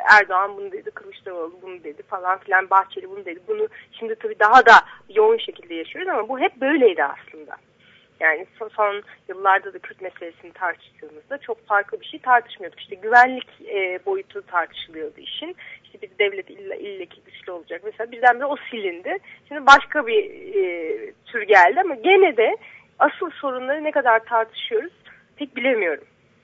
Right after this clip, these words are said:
Ve işte Dicle Üniversitesi'nde olanlar da aslında bunu gösteriyor. Ee, bir anlamda işte hep, e, bir ortaya çıkan hal de aslında provokasyon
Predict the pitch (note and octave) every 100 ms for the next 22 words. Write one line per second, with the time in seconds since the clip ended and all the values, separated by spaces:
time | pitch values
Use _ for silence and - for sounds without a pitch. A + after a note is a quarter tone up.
0 | _ _ _ _ _ A3 A3 - C4+ A3
1 | - G#3 G3 - - A3 A3 G#3 G3 F3+
2 | D#4 C4+ - C#4+ C4+ C4+ G3 E3+ _ D#3+
3 | D3+ D3 - - - - - F#3 F3 F3
4 | E3+ E3 F#3 - - _ _ _ A#3 A3+
5 | A3+ G#3+ G#3+ A3 A3 - A3+ A3+ A3+ -
6 | - G3+ F#3+ F3+ E3 _ _ _ _ -
7 | - - A#3 A#3+ A#3 A#3 A3 G#3+ - A3
8 | G3+ - A3+ E4 C4 F#3 E3 - F#3 A#3+
9 | - B3 A#3+ A#3 A3+ - C4+ A3+